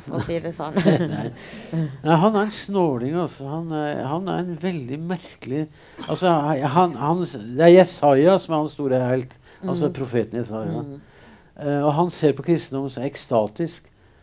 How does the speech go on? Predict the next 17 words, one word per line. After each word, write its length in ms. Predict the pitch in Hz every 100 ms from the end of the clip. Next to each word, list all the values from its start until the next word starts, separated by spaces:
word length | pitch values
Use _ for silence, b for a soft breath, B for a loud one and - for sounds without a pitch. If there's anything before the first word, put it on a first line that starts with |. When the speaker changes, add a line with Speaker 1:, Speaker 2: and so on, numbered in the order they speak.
| b -
Speaker 2:
Og 60 | 139
han 60 | 156
har 80 |
laget 240 | 160 147 123
noen 160 | 143
fantastiske 560 | - 165 - 127 123 160 151
tegninger. 480 | 165 147 117 143 151
Han 80 | 151
var 240 | 151 151 143
kobberstikker, 680 | - 147 120 - 131 208 214 b b b
så 140 | -
han 60 | 156
lagde 260 | 160 135 143
tegn, 400 | - 160 147 117
og 60 | 123
så, 140 | 160 143 143 87 85
så 140 | -